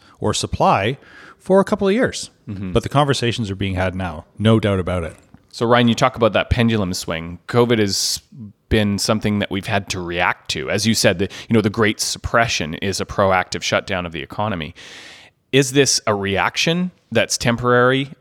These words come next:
Speaker 2: uh, in tor-, in terms of a movement towards, uh, more ground-oriented and the, and the more absorption of that ground-oriented product at, at, at a higher price?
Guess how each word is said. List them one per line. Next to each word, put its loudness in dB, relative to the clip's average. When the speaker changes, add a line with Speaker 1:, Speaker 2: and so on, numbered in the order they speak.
Speaker 2:
uh, 2
in -4
tor-, -2
in 0
terms 0
of 0
a 2
movement 2
towards, -2
uh, -2
more 2
ground-oriented 0
and 0
the, -2
and 0
the -2
more 0
absorption -2
of -2
that 0
ground-oriented -2
product 2
at, -8
at, 0
at 2
a 2
higher 2
price? 0